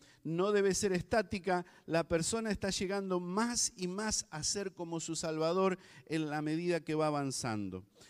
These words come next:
Esto nos muestra una cosa. Dice ahí Salomón en el Proverbio ocho, eh, Proverbio cuatro dieciocho, dice, "Mas la senda de los justos es como la aurora,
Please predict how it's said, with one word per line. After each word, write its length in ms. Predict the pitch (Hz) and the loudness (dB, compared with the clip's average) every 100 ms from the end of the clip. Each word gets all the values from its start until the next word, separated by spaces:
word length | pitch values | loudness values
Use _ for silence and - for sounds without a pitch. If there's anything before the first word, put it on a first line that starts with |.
| - 151 - | -20 -14 -2
Esto 320 | 226 - 240 | -2 2 2
nos 160 | 226 | 4
muestra 400 | 202 220 226 226 | 0 -2 -2 0
una 220 | 196 180 170 | -2 -2 0
cosa. 440 | 220 190 - 95 - _ _ _ _ _ _ _ _ _ _ - | 2 2 -2 -8 -12 _ _ _ _ _ _ _ _ _ _ -4
Dice 320 | 196 196 214 | -2 0 2
ahí 180 | 202 214 | 2 2
Salomón 680 | - 196 180 185 214 233 | 0 2 2 0 0 0
en 120 | 214 185 | 2 0
el 100 | 165 | 0
Proverbio 800 | 175 175 208 202 196 185 185 - | -2 0 2 0 0 0 0 -2
ocho, 640 | - 226 220 220 208 214 - _ - | 2 2 2 0 0 -2 -10 _ -2
eh, 180 | 156 160 | 0 2
Proverbio 480 | 170 190 208 202 | 2 2 4 4
cuatro 360 | 190 226 226 208 | 4 2 2 2
dieciocho, 640 | 185 160 - 233 202 165 | 2 2 2 2 2 2
dice, 300 | 160 151 170 | -2 -2 -2
"Mas 200 | 185 262 | 0 0
la 160 | 240 214 | 0 -2
senda 480 | - 277 277 247 185 | -2 -2 -2 0 0
de 100 | 170 | 0
los 140 | 160 | 0
justos 720 | - 277 294 - 214 156 - - - 170 - | -2 -6 -6 -2 -2 -2 -4 -14 -20 -18 -4
es 160 | 247 - | -4 -2
como 300 | 254 226 214 | -4 -2 4
la 100 | 190 | 6
aurora, 580 | 180 175 160 127 101 | 6 8 8 6 2